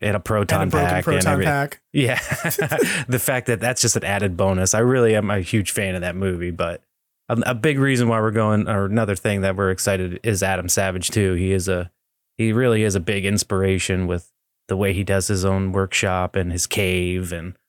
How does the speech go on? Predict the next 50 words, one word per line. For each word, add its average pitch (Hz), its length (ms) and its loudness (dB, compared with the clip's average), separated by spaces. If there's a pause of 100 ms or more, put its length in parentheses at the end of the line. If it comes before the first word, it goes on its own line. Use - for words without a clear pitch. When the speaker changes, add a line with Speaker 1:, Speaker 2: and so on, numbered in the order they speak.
(120)
Speaker 1:
all 98 200 0
the 87 80 -6
stuff 95 240 -2
that 90 100 -2
he 95 120 -2
does 92 220 0
by 95 120 -4
himself 92 400 -4
is 90 100 -8
a 90 60 -8
huge 107 440 -4
inspiration, 98 840 -2 (160)
at 101 160 -6
least 107 200 -2
just 104 220 0
to 87 60 -6
me 95 160 -2
personally, 87 600 -4
with 87 160 -6
the 85 60 -10
way 90 160 -2
he 90 80 -4
does 95 300 0
things 95 400 -4
and 92 220 -6 (480)
helped 107 200 -2
me 104 200 2
kinda 101 280 0
start 95 400 -2
doing 101 240 0
what 95 140 0
I'm 107 240 0
doing. 92 420 0
And 87 300 -4 (480)
it's 104 100 -6
gonna 113 180 0
be 117 120 2
excited, 120 500 0
uh, 113 320 2 (240)
exciting 127 600 0
to 107 60 2
meet 131 280 2
him 113 400 0 (140)
personally 117 380 0
for 101 120 -10
the 104 80 -4
first 120 280 0
time, 123 360 -2
hopefully, 123 500 2
and 107 480 -2